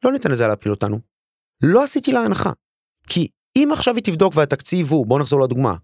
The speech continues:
במקום מאה, התקציב שלו הוא חמישים, היא לא תטרח אפילו להתקשר אליי. אם התקציב שלו הוא שמונים וחמש, והיא מתקשרת,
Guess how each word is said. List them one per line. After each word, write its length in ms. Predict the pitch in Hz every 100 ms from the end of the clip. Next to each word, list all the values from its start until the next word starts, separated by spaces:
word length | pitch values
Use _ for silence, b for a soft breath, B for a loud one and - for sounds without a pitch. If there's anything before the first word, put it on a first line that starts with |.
| _ -
במקום 340 | 127 131 160
מאה, 160 | 151 139
התקציב 280 | 117 - 170
שלו 180 | 156 117
הוא 80 |
חמישים, 500 | - 107 107 - 233 226 _ -
היא 80 |
לא 60 | 165
תטרח 360 | 170 147 139 127
אפילו 200 | 120 104
להתקשר 340 | 98 - - -
אליי. 180 | - - _ _ _ _ _ _ -
אם 140 | 285 320
התקציב 320 | - - 262
שלו 220 | - 220
הוא 60 | 156
שמונים 340 | - 151 208
וחמש, 560 | - - 190 95 - - _ _ _ -
והיא 220 | 107 143
מתקשרת, 800 | 127 - - - 120 123 165